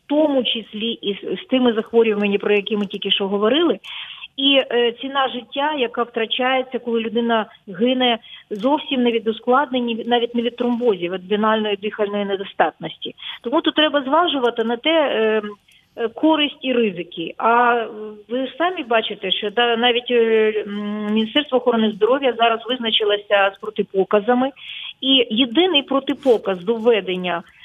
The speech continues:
е, вак-, е, для проведення вакцинації, це є тільки, тільки, зауважу, ще раз звертаю вашу увагу, тільки, е, анафілактична реакція на перше введення вакцини. Тому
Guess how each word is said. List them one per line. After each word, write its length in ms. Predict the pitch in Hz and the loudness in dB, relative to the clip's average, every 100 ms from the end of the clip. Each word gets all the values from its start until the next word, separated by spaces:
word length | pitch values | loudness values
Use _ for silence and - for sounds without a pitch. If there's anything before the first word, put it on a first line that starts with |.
| - 202 | -10 -2
е, 200 | 208 202 | 0 2
вак-, 280 | 220 - | 0 -2
е, 200 | 214 214 | -2 0
для 180 | 196 220 | 0 -2
проведення 540 | 220 240 240 233 214 208 | -2 0 2 2 0 -4
вакцинації, 720 | 208 247 269 392 415 226 196 | -4 -4 0 -2 -2 -8 -8
це 60 | 254 | -4
є 240 | 254 349 | 0 0
тільки, 600 | 349 - 339 - 320 311 - _ | 0 0 -2 0 2 2 0 _
тільки, 500 | - 226 190 180 175 - 190 | -8 -6 -6 -8 -8 -8 0
зауважу, 540 | 220 220 240 208 208 202 | 2 4 2 0 -4 -4
ще 200 | - 220 | -2 -2
раз 140 | 196 | -2
звертаю 360 | 190 208 226 202 | -6 -4 0 0
вашу 220 | 196 196 | -2 -6
увагу, 180 | 180 180 | -8 -6
тільки, 380 | - 349 349 302 - - - - _ - | -2 -2 0 -2 -2 -18 -20 -20 _ -2
е, 280 | 233 233 226 214 208 196 | 2 2 2 -4 -10 -4
анафілактична 760 | 233 269 294 269 269 262 - 247 | -2 -2 -2 -2 -2 -4 0 2
реакція 380 | 311 349 233 | 2 2 -2
на 220 | 208 269 285 - | 2 2 2 2
перше 560 | 311 330 370 - - 220 196 | 4 4 2 -2 -8 -10 -4
введення 460 | 247 240 240 220 | -2 -2 -6 -8
вакцини. 460 | 196 190 _ 170 156 - _ _ _ _ _ | -12 -16 _ -20 -20 -20 _ _ _ _ _
Тому 480 | 277 285 320 311 | -6 -2 2 2